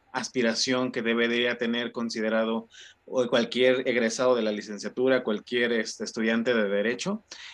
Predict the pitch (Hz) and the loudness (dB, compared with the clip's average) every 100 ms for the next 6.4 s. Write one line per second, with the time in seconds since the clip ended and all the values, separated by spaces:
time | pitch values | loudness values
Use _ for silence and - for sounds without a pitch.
0 | - 127 156 165 170 165 151 139 - _ | -2 0 2 2 2 0 -4 -6 -10 _
1 | _ _ _ 135 131 131 127 131 127 127 | _ _ _ 2 4 6 4 4 2 0
2 | 131 127 151 160 160 170 151 135 123 139 | 0 0 2 0 -2 -4 -4 -6 -4 -4
3 | 165 147 113 143 160 127 113 120 113 131 | -4 -2 -2 -2 -2 -2 -2 -2 -2 0
4 | 135 151 - 127 120 113 110 113 120 123 | 0 -2 -2 0 2 2 0 -2 -2 -2
5 | 127 127 127 113 107 98 95 110 104 104 | -2 -2 -2 -2 -2 -4 -4 -4 -2 0
6 | 117 117 104 | 0 2 -2